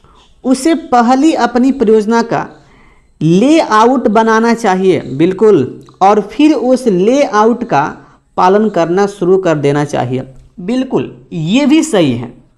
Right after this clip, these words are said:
ये भी सही है। उससे कहा जाएगा कि आप सबसे पहले अपनी परियोजना का लेआउट बनाइए और उस लेआउट का पालन करते हुए आप कार्य को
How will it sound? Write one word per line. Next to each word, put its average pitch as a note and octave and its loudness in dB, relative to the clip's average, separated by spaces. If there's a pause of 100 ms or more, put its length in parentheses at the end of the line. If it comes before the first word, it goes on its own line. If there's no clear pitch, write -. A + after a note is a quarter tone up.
(140)
ये G3 2
भी C#4+ 2
सही C4 -2
है। C4+ -2 (380)
उससे D4+ 0
कहा A#3 0
जाएगा G#3 0 (400)
कि A#3 -6 (160)
आप B3 0
सबसे A#3 -4
पहले A3+ -4
अपनी F#3+ -4
परियोजना F3 2
का D3 -2 (520)
लेआउट F#3+ 0
बनाइए D3+ -2 (720)
और F3 4 (280)
उस D#4 0
लेआउट G#3+ -2
का A#3+ -2
पालन F#3+ 0
करते D#3+ 0
हुए E3+ 0 (540)
आप C#3+ -2 (500)
कार्य F#3 0
को F3+ -8